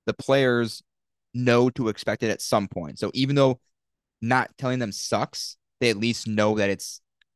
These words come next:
likely or for sure to pop up at some point.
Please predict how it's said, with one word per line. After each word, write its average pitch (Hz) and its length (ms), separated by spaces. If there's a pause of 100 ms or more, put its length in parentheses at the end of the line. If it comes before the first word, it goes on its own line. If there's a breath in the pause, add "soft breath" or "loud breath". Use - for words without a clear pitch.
(140)
likely 139 720
or 113 200
for 107 220
sure 117 520
to 113 120
pop - 260
up 101 80
at - 120
some 110 420
point. 151 400